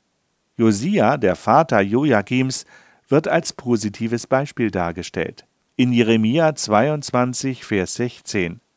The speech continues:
Er sorgte dafür, dass die Armen und Notleidenden zu ihrem Recht kamen.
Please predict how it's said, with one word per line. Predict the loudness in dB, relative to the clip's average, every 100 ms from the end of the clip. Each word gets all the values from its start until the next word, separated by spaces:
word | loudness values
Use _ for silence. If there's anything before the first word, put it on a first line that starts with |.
| _ _ _ _ _ -4
Er | 2 2
sorgte | 4 2 2 -2 0
dafür, | 0 0 2 2 0 -10 -20 _ -2
dass | 0 0
die | -4 -6 0
Armen | 2 4 2 -2 -2
und | -4 -4
Notleidenden | -4 -4 -2 0 0 -2 0 0 0
zu | -4 -6
ihrem | -4 -4 -4
Recht | -4 -6 -10 -6
kamen. | -4 -2 -4 -10